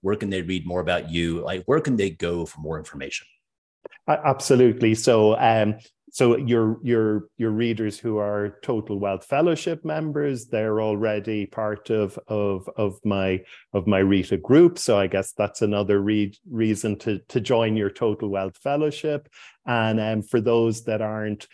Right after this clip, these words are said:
Speaker 2: you know, we, we'll include a link in the email with this that will, you know, show them where they can go to get more information and also take a, a trial membership of, of my service. And I think we'll, we'll also send, uh,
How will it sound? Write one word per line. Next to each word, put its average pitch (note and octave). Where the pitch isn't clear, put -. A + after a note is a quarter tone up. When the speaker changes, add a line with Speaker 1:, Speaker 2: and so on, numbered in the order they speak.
Speaker 2:
you A2+
know, G#2
we, A#2
we'll B2
include A2+
a A2
link G#2
in F#2+
the F#2+
email F#2
with F2
this F2+
that F#2
will, F#2
you G#2+
know, F#2
show A2+
them G#2
where G2+
they G2
can F#2+
go F#2+
to F#2+
get A2+
more A2
information G#2+
and G#2
also G2+
take G2
a, F#2
a B2
trial G2
membership F#2+
of, F2
of F#2+
my F2
service. E2+
And A#2
I A#2+
think C#3
we'll, B2+
we'll B2+
also A2+
send, G#2
uh, F#2+